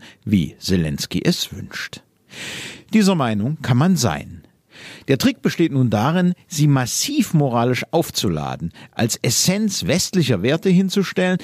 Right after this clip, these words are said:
und damit alle anderen Argumente, die gegen solch eine Haltung sprechen könnten, als Unwerten die Legitimität abzusprechen. Aber natürlich ist die militärische und finanzielle Unterstützung einer Kriegspartei und sei es auch einer angegriffenen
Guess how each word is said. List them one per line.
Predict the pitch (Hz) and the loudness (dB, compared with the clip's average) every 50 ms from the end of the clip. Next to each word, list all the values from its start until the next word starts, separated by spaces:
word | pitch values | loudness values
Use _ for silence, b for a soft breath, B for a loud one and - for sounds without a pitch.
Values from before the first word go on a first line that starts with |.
| B B | B B
und | B - 123 107 | B -4 -2 0
damit | 156 135 131 135 131 - - | 0 0 0 0 -2 -4 -4
alle | 104 110 101 92 - | -4 -2 -2 -2 -4
anderen | - - 220 247 254 208 151 120 104 104 | -4 -2 0 2 2 2 2 0 -4 -4
Argumente, | - 95 104 104 113 113 104 104 101 95 90 - 107 85 | -4 -4 -2 0 2 2 2 2 2 0 0 -2 -6 -6
die | 87 87 78 - _ | -6 -8 -8 -8 _
gegen | - 185 214 254 277 - 262 214 143 | -2 0 0 0 0 2 2 2 2
solch | 107 117 101 101 98 - - | 2 0 -2 -2 -2 -2 -2
eine | 98 113 110 101 | 0 2 2 2
Haltung | 107 117 120 113 139 123 | 2 0 0 0 0 -2
sprechen | - - - - 120 113 - 147 127 110 | -2 -4 -4 -2 -2 -2 0 0 -2 0
könnten, | - 131 127 123 127 - - 123 117 B B B B B | 0 0 0 0 -2 -4 -4 -6 -6 B B B B B
als | - 107 107 95 - - - _ _ _ | -4 -2 -2 0 -2 -4 -6 _ _ _
Unwerten | - 220 240 240 214 151 123 113 107 117 113 113 117 117 - - 147 156 170 180 b b b b - | 0 0 2 4 4 2 2 2 2 2 2 2 0 0 0 -2 -2 -2 -2 -4 b b b b -6
die | 147 | -4
Legitimität | 147 156 156 147 170 165 - - 185 190 208 202 - - 233 - - - | -2 0 0 0 -2 -6 -4 -4 -2 0 0 -2 0 0 -2 -2 0 -4
abzusprechen. | 76 - - - - 95 - - - 82 78 - - 73 73 - - _ _ _ _ _ B B B B B B B B B 131 | -6 -6 -4 -6 -8 -8 -8 -8 -8 -10 -10 -8 -8 -10 -10 -10 -14 _ _ _ _ _ B B B B B B B B B -4
Aber | - 185 226 | 0 0 2
natürlich | 220 220 202 - 170 208 208 190 151 | 2 0 0 0 0 0 0 0 -2
ist | 160 156 - - | -4 -4 -2 2
die | 156 139 | 2 2
militärische | 127 120 110 107 - - 175 185 185 170 165 117 135 123 | 4 4 2 2 2 2 0 2 2 2 0 0 0 -2
und | 110 101 | -2 -2
finanzielle | - 127 117 104 95 95 - 143 143 151 139 120 | -2 0 0 0 0 0 0 0 2 2 0 -2
Unterstützung | 85 101 90 101 - - - 151 147 - - 127 120 | -4 -4 -6 -6 -4 0 0 0 0 0 -2 -2 -2
einer | - 87 92 95 90 | 0 -2 -2 -2 -2
Kriegspartei | - 214 220 202 - - - 139 110 - 135 127 120 110 B 123 B B | 0 -2 -2 -2 -4 -2 -2 -2 -2 0 0 0 0 0 B -6 B B
und | - 120 139 | -2 0 0
sei | - 160 160 165 165 | 2 2 2 2 2
es | 160 - | 0 0
auch | 147 - 117 - | -2 -6 -6 -6
einer | - - 98 95 - - | -4 -4 -2 -2 -2 -2
angegriffenen | 92 127 139 131 120 104 - 110 110 101 - - 98 101 107 101 | 0 2 2 4 2 2 2 2 0 2 2 2 2 2 2 2